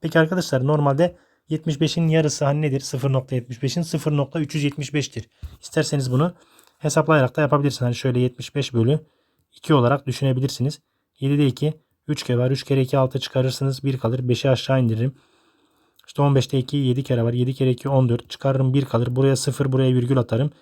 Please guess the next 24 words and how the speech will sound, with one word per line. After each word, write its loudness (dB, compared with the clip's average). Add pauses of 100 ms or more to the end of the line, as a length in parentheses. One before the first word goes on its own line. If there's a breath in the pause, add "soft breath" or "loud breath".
(280 soft breath)
İşte -4
beş 2
kere 0
var. 0
Beş 2
kere -2
iki -4
on. 0
Çıkarırım, -2
sıfır -4
kalır. -2
Bakın, -2
otuz 0
yedi 2
buçuk. -4 (360 soft breath)
Tabii -2
ben 4
bunu 4
ne 6
yaptım? 2
Yetmiş -2
beş 0
olarak -2
yaptım. -8